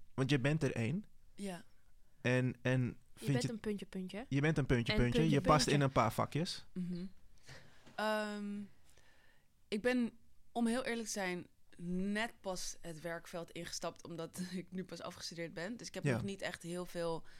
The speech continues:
Speaker 2: ermee te maken gehad. Of de, ehm, nee, ik heb er nog niet heel veel mee te maken gehad.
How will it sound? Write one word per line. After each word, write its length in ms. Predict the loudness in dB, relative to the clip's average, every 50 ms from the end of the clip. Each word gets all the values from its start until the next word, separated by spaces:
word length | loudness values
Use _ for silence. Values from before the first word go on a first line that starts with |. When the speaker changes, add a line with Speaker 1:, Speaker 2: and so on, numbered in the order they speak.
| -16 -16 -14 -8
Speaker 2:
ermee 260 | -4 -2 0 0 0
te 120 | -2 -4 -6
maken 320 | -4 -4 -4 -4 -4 -8 -8
gehad. 380 | -6 -4 -4 -4 -4 -4 -6
Of 260 | -8 -8 -8 -10 -14 -16
de, 520 | -8 -6 -4 -4 -2 -2 -4 -4 -4 -6 -8 -10 -14 -16 -18 -18 -14 -14 -14 -12 -12
ehm, 480 | -10 -10 -8 -8 -8 -8 -8 -10 -12 -12 -14 -14 -16 -20 _ _ _ _ _ _ _ _ _ _ _ -20 -20 -20 -20 -20 -20 -20 -12 -6
nee, 140 | -2 -2
ik 80 | -2 -2
heb 80 | -4 -6
er 60 | -6
nog 100 | -6 -4
niet 120 | -4 -4
heel 120 | -4 -4 -4
veel 120 | -4 -6
mee 140 | -6 -6 -6
te 100 | -6 -6
maken 280 | -4 -4 -4 -4 -6 -8
gehad. 300 | -8 -8 -8 -10 -12